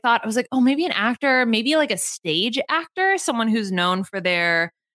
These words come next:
sort of physical movements, not necessarily comedy per se, but definitely, you know, physical action hero." Um, but which I th-, what I think fits your thesis is that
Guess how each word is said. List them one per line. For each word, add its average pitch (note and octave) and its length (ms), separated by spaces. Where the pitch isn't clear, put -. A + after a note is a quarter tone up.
sort F#3+ 120
of F3 80
physical D4 680
movements, C4+ 840
not G#3 160
necessarily G#3 480
comedy F3+ 520
per A#3 200
se, A3+ 380
but E3+ 380
definitely, E3+ 500
you F3 120
know, D#3 140
physical A3+ 420
action F#3+ 440
hero." E3+ 500
Um, F#3 360
but A#3+ 560
which G#3 260
I G3 100
th-, F#3+ 60
what G3 320
I G#3+ 100
think C4 240
fits - 340
your B3 760
thesis F3 680
is F3+ 220
that F3+ 360